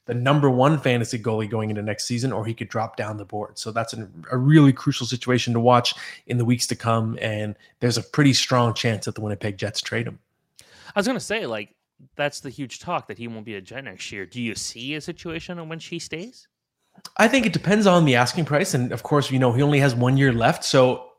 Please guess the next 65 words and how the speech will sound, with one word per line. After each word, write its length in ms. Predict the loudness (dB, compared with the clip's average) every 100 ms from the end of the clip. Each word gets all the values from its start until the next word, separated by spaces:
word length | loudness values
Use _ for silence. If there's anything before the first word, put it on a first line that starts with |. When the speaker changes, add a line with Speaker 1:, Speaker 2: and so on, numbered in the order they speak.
| -8
Speaker 1:
the 220 | 0 2
suitors 500 | 4 6 6 8 8
out 200 | 6 4
there, 140 | 0 -4
are 80 | -2
they 120 | -2
gonna 180 | 0 0
wanna 180 | 0
treat 300 | -2 -2 -2
him 80 | 0
as 100 | 0
a 60 | 0
one-year 340 | 2 2 2
rental? 400 | 2 2 2 0
If 160 | 0 -2
they 140 | 0
do, 240 | 4 4 4
that's 180 | 0
gonna 220 | -2 -2 -2
lower 400 | 0 2 2 0
their, 400 | -2 -2 -2 -6 -18 _ _ _ -20 -2
their 160 | -2 -2 -6 -20 -16 0
price 260 | 2 2
in 80 | 0
terms 240 | -2 -2
of 80 | 0
what 140 | 0 0
they're 100 | 0
willing 280 | 0 0
to 100 | -4
give 160 | -2 2
up. 320 | 2 0 -16 -20 -20 -20 _ -2
And 240 | 0 -2
is 300 | -4 -6 -10 -2
Hellebuyck 380 | 0 2 2 2
willing 180 | 2 0
to 80 |
sign 300 | -2 0 0
an 160 | 0 -4
extension 480 | -4 -2 0 0 -2
after 260 | -2 -4
a 60 | -8
trade? 320 | -2 0 0
That 160 | 0 -2
would 80 | -4
affect 240 | -4 -6
the 60 | -4
price. 240 | -4 2
That 100 | 2
would 140 | 2
drive 180 | 0 0
the 60 | -2
price 240 | -6 -4
up 180 | -2 0
a 60 | 4
lot. 320 | 4 4 -2
Teams 160 | -6
have 100 | -6
to 80 | -10
pay 140 | -12 -8
more 180 | -6
to 60 | -6
get 200 | -2 0
him. 120 | 0
So 240 | 0 -2